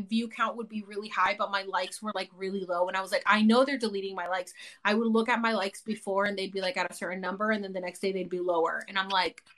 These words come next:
and people were like, "I've liked this video three times and they keep deleting my like. They keep deleting me." That, and then, and now it gets to the point where people can't find me when they look me up. They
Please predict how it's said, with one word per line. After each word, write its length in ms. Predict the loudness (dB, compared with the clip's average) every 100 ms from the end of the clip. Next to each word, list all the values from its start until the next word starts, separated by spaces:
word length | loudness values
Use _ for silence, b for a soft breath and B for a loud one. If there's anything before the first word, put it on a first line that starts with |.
| 4
and 140 | 4
people 200 | 6 6
were 80 | 8
like, 180 | 8 6
"I've 200 | 4 4
liked 240 | 2 0 0
this 160 | -4 -4
video 320 | -4 -2 -2
three 240 | -4 -8
times 320 | -4 -4 -4
and 100 | -6
they 80 | -8
keep 220 | -6 -6
deleting 320 | -4 -6 -6 -4
my 120 | 4
like. 300 | 6 6 2 B B B
They 80 | -6
keep 200 | -6 -2
deleting 420 | -2 0 0 0
me." 200 | 0 0 0
That, 280 | 2 2
and 120 | 2 2
then, 360 | 4 2 2
and 100 | 4
now 200 | 6 6
it 60 | 6
gets 220 | -2 -6
to 80 | -6
the 80 | -4
point 160 | -2
where 100 | -4
people 260 | -2 -2 -4
can't 240 | -4 -4
find 280 | -4 -2 -2 -2
me 100 | -2
when 140 | -2
they 100 | -4
look 240 | -2 -2 -2
me 140 | -2
up. 160 | -2 -2 -6 B
They 80 | -6